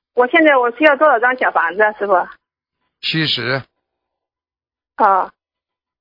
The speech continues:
Speaker 1: 好的，谢谢师傅。
Speaker 2: 嗯，好。
Speaker 1: 祝师傅，呃，生日快乐。
Speaker 2: 好，谢谢，谢谢。
Speaker 1: 嗯，
Speaker 2: 嗯，好。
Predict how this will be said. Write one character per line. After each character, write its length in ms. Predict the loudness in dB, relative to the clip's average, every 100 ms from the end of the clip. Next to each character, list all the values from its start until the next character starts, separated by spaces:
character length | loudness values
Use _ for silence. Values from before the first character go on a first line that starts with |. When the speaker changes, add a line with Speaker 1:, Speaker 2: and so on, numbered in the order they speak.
| -2
Speaker 1:
好 100 | 0
的， 160 | 0 -2
谢 100 | 0
谢 140 | 0
师 120 | 0 0
傅。 100 | 0 0 -8
Speaker 2:
嗯， 380 | -16 -16 -18 -20 -4
好。 100 | 0
Speaker 1:
祝 160 | 0
师 100 | 2
傅， 80 | 2 2 0 _ _ _ _ _ _ -4
呃， 100 | -4 2
生 140 | 2
日 60 | 2
快 220 | 0 0
乐。 260 | 0 -2 -2
Speaker 2:
好， 340 | -2 -2 -2 -8
谢 220 | -10 -8
谢， 180 | -8 -8
谢 220 | -10 -12
谢。 260 | -12 -14 -16 -2
Speaker 1:
嗯， 100 | 2 4 2 -4 -6
Speaker 2:
嗯， 280 | 0 2
好。 80 | 2